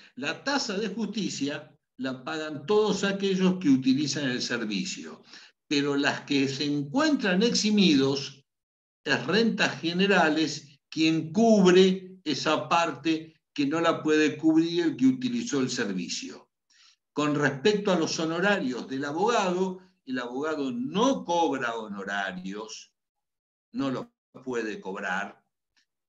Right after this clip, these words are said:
y el abogado, cuando asume la defensa de un carente de recurso,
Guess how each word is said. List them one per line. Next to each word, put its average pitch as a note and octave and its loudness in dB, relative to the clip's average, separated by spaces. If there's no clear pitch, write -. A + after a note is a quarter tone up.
y D#3 -2
el D#3 -2
abogado, F3+ -2
cuando C#3+ -4
asume B3+ -2
la C3+ -4
defensa B2 -4
de B2 -6
un F#3 -4
carente D#3 -6
de D#3 -4
recurso, F3 -6